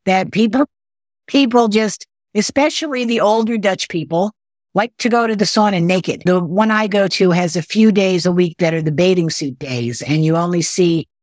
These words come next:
tourists there on the bathing suit days. But on the naked days, it's all the old Dutch women and the old Dutch men, and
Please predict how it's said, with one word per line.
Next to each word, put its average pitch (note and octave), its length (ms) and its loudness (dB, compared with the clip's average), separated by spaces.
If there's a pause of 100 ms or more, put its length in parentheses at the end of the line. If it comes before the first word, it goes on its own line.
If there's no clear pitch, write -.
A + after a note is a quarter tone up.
(160)
tourists A3 520 0
there D3+ 260 0
on D3 160 2
the D3 80 0
bathing E3+ 320 2
suit C#3 240 -6
days. A#2 460 -6 (380)
But F3 120 2
on E3+ 160 0
the F3 100 -2
naked A#3 400 2
days, G#3+ 400 0
it's E3 180 -2
all G3+ 180 2
the G3+ 360 0
old F#3+ 300 0
Dutch G3 300 -2
women G3 360 -4
and E3 120 2
the D#3+ 80 4
old F3+ 220 2
Dutch F#3+ 280 -2
men, F#3 420 0
and D3 200 -2